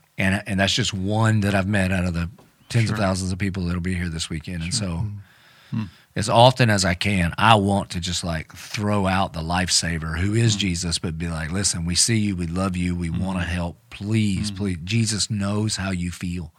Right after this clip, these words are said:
Speaker 2: Mm-hmm.
Speaker 1: He gets you.
Speaker 2: Yeah. We probably all heard stories of people who were pushing it too hard and then not listening to any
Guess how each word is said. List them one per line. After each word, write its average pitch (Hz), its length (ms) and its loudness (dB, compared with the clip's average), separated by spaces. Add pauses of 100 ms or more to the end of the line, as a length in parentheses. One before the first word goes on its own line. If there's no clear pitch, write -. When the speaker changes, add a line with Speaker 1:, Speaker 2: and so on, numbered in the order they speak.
Speaker 2:
Mm-hmm. 101 320 -6
Speaker 1:
He 110 120 0
gets 98 280 -2
you. 92 120 -12 (200)
Speaker 2:
Yeah. 104 180 -4 (920)
We 123 60 0
probably 113 360 2 (380)
all 123 200 2
heard 127 240 2
stories 127 420 2
of 110 140 -4
people 117 300 0
who 101 180 -2
were 104 160 4
pushing 131 400 8
it 107 180 4
too 117 220 6
hard 107 340 8
and 101 80 2
then 107 280 4 (680)
not 117 280 8
listening 113 380 6
to 110 120 4
any 117 360 8